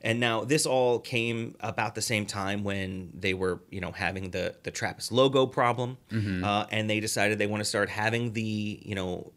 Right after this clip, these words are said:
Speaker 1: actually have it on their
Speaker 2: On
Speaker 1: own,
Speaker 2: their
Speaker 1: own
Speaker 2: property.
Speaker 1: property and
Speaker 2: Yeah.
Speaker 1: own land and brew there, you know, by themselves. And, uh, and that's what they started doing. And they, you know, they, it's very hard to get. You have to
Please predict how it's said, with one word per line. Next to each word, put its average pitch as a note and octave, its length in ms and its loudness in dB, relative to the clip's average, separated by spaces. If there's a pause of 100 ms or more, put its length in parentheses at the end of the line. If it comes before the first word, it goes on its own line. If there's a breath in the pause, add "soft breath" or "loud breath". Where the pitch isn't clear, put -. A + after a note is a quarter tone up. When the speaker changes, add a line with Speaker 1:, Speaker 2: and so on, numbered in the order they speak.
Speaker 1:
actually G#2 360 -2
have B2 300 2
it - 200 -2 (100)
on A#2 320 0
their G#2+ 480 4 (800 loud breath)
Speaker 2:
On C3 140 6
Speaker 1:
own, C3+ 60 8
Speaker 2:
their C3+ 120 8
Speaker 1:
own - 80 2
Speaker 2:
property. C3+ 400 6
Speaker 1:
property A2 440 4
and - 180 2
Speaker 2:
Yeah. - 20 4
Speaker 1:
own C3+ 220 6
land G2+ 400 2
and F#2+ 200 -4
brew C3 240 4
there, F#2+ 380 2 (340)
you G2+ 120 -4
know, F#2 180 0
by G2+ 380 0
themselves. G2 680 0
And, F#2+ 540 -2
uh, F#2 260 -8
and F#2+ 160 -6
that's G2+ 200 -2
what A#2 100 2
they A2+ 80 4
started A#2 280 4
doing. F2 280 -4
And G2 160 -4
they, F#2+ 240 -2
you G2+ 80 -6
know, F#2 160 -4
they, G#2+ 240 4 (240 loud breath)
it's A2 160 0
very C3 300 6
hard D3+ 200 0
to C#3+ 60 0
get. A#2+ 220 -2
You F#2+ 80 -4
have A2 160 -2
to G#2 80 -2